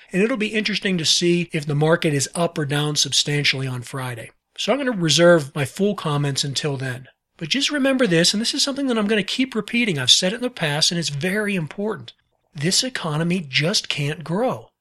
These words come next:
We're seven years into a supposed recovery. The national debt from the last year of Bush's presidency till now into six years of Obama's presidency has more or less doubled. It's up about nine trillion dollars.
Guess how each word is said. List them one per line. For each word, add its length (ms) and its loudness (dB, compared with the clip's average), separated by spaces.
We're 240 -2
seven 500 0
years 360 -2
into 320 -2
a 40 0
supposed 760 -2
recovery. 680 -6
The 80 -4
national 580 0
debt 400 -2
from 100 -2
the 180 -2
last 480 0
year 240 4
of 200 -4
Bush's 340 2
presidency 880 -4
till 140 -2
now 320 0
into 260 -2
six 420 2
years 300 0
of 140 0
Obama's 500 -2
presidency 840 -6
has 200 -6
more 240 0
or 60 -6
less 240 -2
doubled. 480 0
It's 160 -2
up 160 -2
about 320 -4
nine 420 -2
trillion 540 -2
dollars. 500 -6